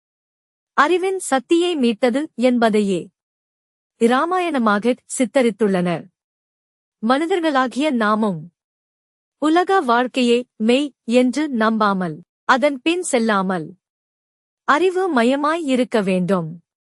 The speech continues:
பிரணவத்தை அமைக்க வேண்டும். அதை அடைந்து, வளைத்து,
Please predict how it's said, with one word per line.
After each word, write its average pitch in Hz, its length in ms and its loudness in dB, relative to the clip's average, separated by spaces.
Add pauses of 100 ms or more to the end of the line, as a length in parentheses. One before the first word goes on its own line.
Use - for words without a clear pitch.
(600)
பிரணவத்தை 320 680 -2
அமைக்க 247 420 0
வேண்டும். 190 600 -2 (880)
அதை 269 360 0
அடைந்து, 226 640 2 (180)
வளைத்து, 240 680 0